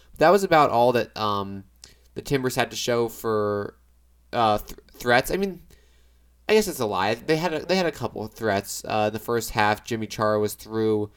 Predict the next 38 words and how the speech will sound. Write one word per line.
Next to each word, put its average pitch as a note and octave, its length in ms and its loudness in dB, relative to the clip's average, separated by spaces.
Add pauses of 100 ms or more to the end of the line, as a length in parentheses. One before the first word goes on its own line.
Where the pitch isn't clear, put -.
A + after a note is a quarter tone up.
(180)
He A#2+ 180 -10
hesitated A2+ 540 0
a G#2+ 40 2
little G#2+ 200 4
bit, G#2+ 200 0
took A#2 180 -8
it A2+ 80 0
around G#2 240 0
the G#2+ 80 -10
keeper. A2+ 520 -4
Um, G2+ 180 -10
a A2 160 -8 (180)
good, C#3+ 300 2
good B2 180 2
back A2 240 4
track G#2+ 260 -4
by A2 120 -4
Derek A2 320 0
Williams, G#2 560 -2 (340)
who B2 80 -10
had A#2 120 2
a A2+ 40 0
great A2+ 260 0
game A2+ 240 0
at - 120 -6
center G#2+ 240 -2
back, G2+ 480 -2 (400)
uh, G#2 340 2
to G2+ 460 -4 (220)
slide A#2+ 260 -2
that G#2+ 160 -2
one G#2+ 180 -2
off G#2+ 420 -4 (100)
the, G#2 340 -4
um, F#2 420 -10
the G#2 80 -12
goal A#2 240 0
line. G#2 420 -4